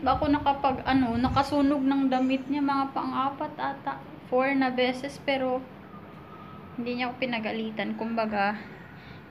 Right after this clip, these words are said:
careful lang daw. Tapos, ayaw na ayaw ko talaga kasi naglilihim ako. Lalo na sa mga problema dito sa bahay. Talagang nakadiretso ako sa kanya na tumawag,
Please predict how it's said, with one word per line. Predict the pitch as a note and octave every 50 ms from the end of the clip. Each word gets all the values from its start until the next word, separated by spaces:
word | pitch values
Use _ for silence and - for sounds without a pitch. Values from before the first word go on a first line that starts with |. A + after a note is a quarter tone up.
| - -
careful | - C#4+ D#4 E4+ C#4+ - - A#3+ A3+ A#3
lang | A3+ A3 A3 A3+ A3+ A3
daw. | G3+ F#3+ F#3 F#3 F3 F3+ - -
Tapos, | G#3 G3+ - F#3+ F#3+ F3+ F#3+ G#3 G#3+ - - - - - - - - - - - - - - - - - - - - - - -
ayaw | A#3 A#3+ A#3+ B3 C4
na | B3+ A#3+ A#3+
ayaw | A#3+ B3+ B3 B3 B3+
ko |
talaga | B3+ B3+ B3+ B3 A#3+ A#3+ A#3 A#3+
kasi | - C4+ B3+
naglilihim | B3 A#3 A#3+ A#3+ A#3 A#3 A#3 A3+ A3+ B3 B3 A3+ G#3+
ako. | G3+ G3+ - G#3 A3 B3+ C4 - - - - - - - - - - - - - - - - - -
Lalo | B3+ B3 B3+ C#4 B3+
na | B3+ B3+
sa | C4 - B3
mga | A#3+ A#3 A#3 A#3 A#3
problema | A#3 A#3 A3 A3 A#3 A3+ A3 A3+ A#3
dito | A3+ A3 A3+ - A#3+
sa | A#3 - B3+
bahay. | A3+ G#3+ G#3 G#3 A3 G#3+ G3+ G3+ A3+ C4+ C#4+ - - - - - - - - - - - - - - - - - - - - - - - - - - - - - - - - - - - - -
Talagang | - B3 B3 C4 B3+ B3 B3+ C4 C4 C4
nakadiretso | C4+ C4 C4+ B3+ A3+ A3 A#3 A#3+ A#3 A#3 - - B3
ako | A3 A3+ A3+ - B3
sa | B3 - A3+
kanya | - A#3 A3+ A3 A3 A3
na | A3 G#3+ A3+ A3 G#3+ G#3 G#3 G#3+
tumawag, | G#3 - A#3 A3+ G#3 G3+ G3+ F#3+ F#3+ F#3 F#3